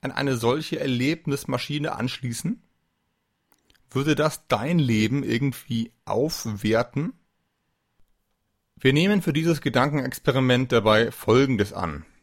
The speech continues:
Erstens, du kannst im Vorfeld ein beliebiges Leben einspeisen, von dem du schon immer geträumt hast. Rockstar, Maler, Wundertäterin,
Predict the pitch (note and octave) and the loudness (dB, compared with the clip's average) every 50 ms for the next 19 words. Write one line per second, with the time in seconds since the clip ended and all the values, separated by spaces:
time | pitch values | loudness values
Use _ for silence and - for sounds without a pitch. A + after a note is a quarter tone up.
0 | _ _ _ _ _ _ _ _ _ _ _ _ _ _ _ - C3 C3 C#3 - | _ _ _ _ _ _ _ _ _ _ _ _ _ _ _ 2 2 2 2 2
1 | - - G3+ A3 A3 - - - C#3+ B2+ - E3 E3 E3+ E3 - D3 C3 - - | -2 -2 -2 -2 -2 -4 -6 -6 -6 -2 0 0 0 0 -2 -2 -4 -4 0 0
2 | E3 G3+ G3 - B2 A2 A2 A#2 - - - A#2+ A2+ A#2 A#2+ C3 C#3+ D3 C#3+ B2 | 0 0 2 4 6 6 6 6 4 0 -2 0 0 2 0 0 2 4 4 4
3 | A#2+ - A#2 A2+ A#2 A#2 B2 - - - B2+ D#3+ - - - - F#2 F2 F#2+ G2 | 4 2 2 2 2 2 2 0 0 0 0 0 -2 0 0 0 0 0 0 -2
4 | A#2+ C3 C3+ - - C3 B2 A#2+ B2 C3+ C3 B2+ B2 - C#3+ A#2+ - D#3+ E3 D3+ | -2 -2 -2 -2 -2 -2 0 0 0 0 0 -2 -2 -4 -4 -4 -2 0 0 2
5 | C3 B2+ A#2 - - A2 G2 F#2+ - - - - - - - - - _ _ _ | 0 0 -2 -2 -2 0 0 0 -2 -4 -6 -6 -10 -14 -18 -20 -20 _ _ _
6 | _ _ _ - - - - C3 B2+ - - - C3+ B2 A#2+ B2 B2 B2 A#2+ E3 | _ _ _ -20 0 2 4 4 4 0 0 2 4 4 6 4 2 2 0 -4
7 | - _ _ _ _ - - - - - G2+ G#2 G#2 G#2 A2 A2+ A#2+ A#2+ A#2 A#2 | -12 _ _ _ _ -20 -20 -8 -2 4 6 8 10 10 8 8 6 4 4 2
8 | A#2 A#2 - _ _ _ _ _ - G#2 G#2+ C3 D#3 E3+ D#3 C#3 C3+ C3 - - | 2 -2 -4 _ _ _ _ _ -8 -2 2 4 4 6 6 6 4 4 4 4
9 | C3+ A#2+ B2 B2+ - C#3 B2+ A#2 A2+ A#2+ A#2+ B2 B2 A#2+ B2+ | 4 4 4 4 4 4 2 4 4 4 4 4 4 2 0